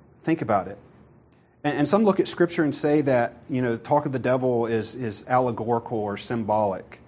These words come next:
And they even say that about hell, too, that, that hell is an allegory or, or something like that. But if you take that road, it leads to a lot of other false interpretations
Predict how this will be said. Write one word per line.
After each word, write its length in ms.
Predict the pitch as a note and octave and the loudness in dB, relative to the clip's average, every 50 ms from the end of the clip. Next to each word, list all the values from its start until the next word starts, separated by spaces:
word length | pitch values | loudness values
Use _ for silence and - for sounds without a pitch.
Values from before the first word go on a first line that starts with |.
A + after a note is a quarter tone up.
| - - - - - _ _ _ _ _ _ _ _ _ | -20 -20 -20 -20 -20 _ _ _ _ _ _ _ _ _
And 140 | C3 C3 | 0 2
they 60 | C#3 D3 | 4 4
even 140 | D#3 D#3+ | 4 2
say 140 | D3 - D3+ | 2 0 2
that 140 | C#3+ C#3+ C3+ | 2 2 0
about 220 | C3 C#3 C3 B2+ | 0 0 0 0
hell, 240 | - D#3 D3+ C3+ A#2 | 0 0 0 0 -2
too, 240 | - - D3 B2+ G#2+ | -4 -2 -2 -2 0
that, 160 | F#2 G#2+ A2 | -2 -2 -4
that 160 | A#2 A#2 G#2+ | -4 -4 -4
hell 280 | - - C3+ C3+ C3 A#2+ | -2 0 0 2 2 2
is 140 | A2+ G#2+ A#2 | 0 -2 -4
an 80 | A2+ A2 | -8 -6
allegory 680 | - B2 C3 C3+ C3 A#2+ A#2 A2+ A2+ A2+ A2 G#2 G2 G2 | -2 0 0 2 0 0 -2 -2 0 0 -2 -2 -4 -4
or, 260 | G2 G#2+ G#2 G2+ G2+ | -6 -6 -6 -4 -6
or 60 | A2 | -8
something 320 | G#2 - C3 A2+ - B2+ A#2+ | -6 -6 -6 -6 -4 -4 -4
like 200 | A#2 G#2+ - - | -2 -4 -4 -2
that. 360 | B2 A#2 A2 G#2+ - - - - - - - - - - - - _ _ _ _ _ _ _ _ | 0 0 0 0 -2 -8 -18 -20 -20 -20 -20 -20 -20 -20 -20 -20 _ _ _ _ _ _ _ _
But 80 | - C3+ | -2 -2
if 100 | C3+ C#3+ | 0 -2
you 80 | C#3 | -6
take 300 | C3 - F#3 F#3+ A3 G#3+ | -4 -2 -2 -2 -2 0
that 180 | - G#3 F3+ B2+ | -2 -2 -2 0
road, 500 | D3+ D#3 D#3 D3+ C3+ A#2+ G#2+ G#2+ G2+ - - - - - - - - | 0 2 4 4 4 2 0 -2 -6 -12 -18 -20 -20 -20 -20 -10 -6
it 160 | C#3+ C3+ C3 | -6 -6 -4
leads 420 | C3+ B2+ D3+ D#3 E3+ E3+ D3+ - - | -4 -2 0 0 0 0 -2 -2 -4
to 200 | - - C#3+ B2+ | -2 -2 -2 -2
a 20 | |
lot 540 | A#2 A2 G#2 A2 A#2+ - C#3 C#3+ C#3 - - - | -2 -2 0 2 4 6 6 4 2 0 -6 -6
of 180 | C3 A#2+ - - | -6 -6 -4 -2
other 320 | A#2+ B2+ B2+ B2 A#2 A2 | -2 0 0 0 -4 -6
false 580 | - - - - - C3 C3 C3 - - - - | -6 -10 -12 -4 -2 0 0 0 -2 -6 -8 -8
interpretations 960 | B2 A2+ - B2 A#2 A#2 - A#2 - A#2+ A2 A2 A2 - A#2 G#2+ G#2 G2+ - | -8 -8 -6 -8 -8 -8 -10 -10 -8 -8 -8 -8 -8 -10 -10 -10 -12 -12 -14